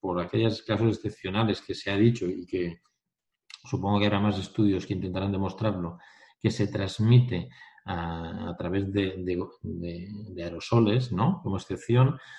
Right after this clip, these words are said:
pues puede ser una alternativa, pero para unas situaciones muy restringidas y que probablemente con el tiempo me atrevo a decir que igual desaparezcan, ¿eh? Esto no lo,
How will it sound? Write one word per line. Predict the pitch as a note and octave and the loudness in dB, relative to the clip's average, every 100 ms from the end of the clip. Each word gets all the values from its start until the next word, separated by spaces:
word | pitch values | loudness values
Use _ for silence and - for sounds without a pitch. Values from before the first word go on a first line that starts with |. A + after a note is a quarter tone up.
| - - | -20 -4
pues | G2+ | -2
puede | - B2+ | 6 6
ser | B2 B2+ | 8 6
una | B2+ A#2+ | 8 6
alternativa, | A2 G#2+ G2 G2 B2 B2 | 6 2 2 4 4 6
pero | G#2 G2 - | 4 2 -4
para | - F#2 | -8 -2
unas | A2+ C3+ | 2 2
situaciones | C3 A#2+ G#2+ C3+ | 2 2 6 8
muy | B2+ A#2+ | 10 8
restringidas | G#2 - F2+ E2 F2 F2 - | 6 0 -6 -8 -6 -6 -2
y | |
que | A2+ | 2
probablemente | A2+ C3+ D3+ C#3 | 6 6 6 4
con | B2 | 4
el | G#2 | 4
tiempo | B2 B2 C3 D3+ | 6 6 6 4
me | A#2+ G2 | 4 2
atrevo | A2 A2+ | 2 2
a | A2+ | 2
decir | - A#2 | 2 2
que | A#2 | 2
igual | F#2+ G2+ | 4 4
desaparezcan, | A#2 - B2+ - - _ _ G#2 | 4 0 -4 -10 -20 _ _ 0
¿eh? | C3 | 0
Esto | G2 - G2+ | 0 -4 -6
no | G2 G2 | -2 -2
lo, | F#2+ | -2